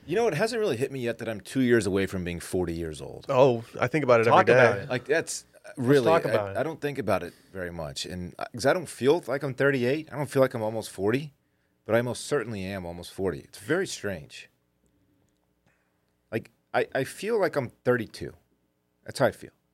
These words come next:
Speaker 1: Mentally.
Speaker 3: I'm feeling twenty-two.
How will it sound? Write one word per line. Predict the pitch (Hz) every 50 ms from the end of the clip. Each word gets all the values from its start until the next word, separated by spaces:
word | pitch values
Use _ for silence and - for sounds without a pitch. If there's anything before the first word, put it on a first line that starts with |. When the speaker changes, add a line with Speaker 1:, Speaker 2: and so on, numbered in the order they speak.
| _ _ _ _ _ _ _ _ _
Speaker 1:
Mentally. | 101 120 117 - - 76 57 - - _ _ _ _ _
Speaker 3:
I'm | 113 127 127
feeling | 143 143 131 120 110
twenty-two. | - 120 110 107 104 95 - 104 104 101 101 104